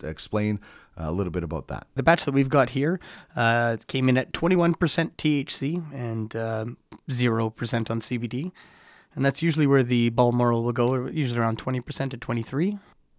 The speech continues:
Speaker 1: So this would be a, uh, a high range or a mid range?
Speaker 2: Uh, we'll call this a high, high range T H C.
Speaker 1: All right. This is a, one of the, the, my favorite things about this segment. What's in a name?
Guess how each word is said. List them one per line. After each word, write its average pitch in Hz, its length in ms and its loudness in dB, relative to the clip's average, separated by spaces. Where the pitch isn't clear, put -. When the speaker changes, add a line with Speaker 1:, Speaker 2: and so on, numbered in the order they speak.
Speaker 1:
So - 160 -4
this 101 200 0
would 98 140 -2
be 95 260 0
a, 85 400 0
uh, 80 360 0
a 67 120 -8
high 90 240 -2
range 123 500 0
or 90 380 0
a 85 40 -2
mid 87 280 0
range? 57 340 -10
Speaker 2:
Uh, 180 280 10
we'll 214 140 6
call 214 160 6
this 208 180 0
a 139 80 6
high, 135 320 6
high 135 140 4
range 123 320 0
T 117 140 0
H 110 120 -4
C. 110 260 -6
Speaker 1:
All 98 100 2
right. 92 200 0
This 110 220 -4
is 110 100 -4
a, 95 160 2
one 95 160 -2
of 85 360 -6
the, 87 100 -4
the, 82 40 -2
my 87 160 -2
favorite 82 380 -2
things 87 240 -4
about 78 240 -6
this 82 160 -6
segment. 82 400 -6
What's 101 420 0
in 110 220 -4
a 95 80 -4
name? 87 500 -6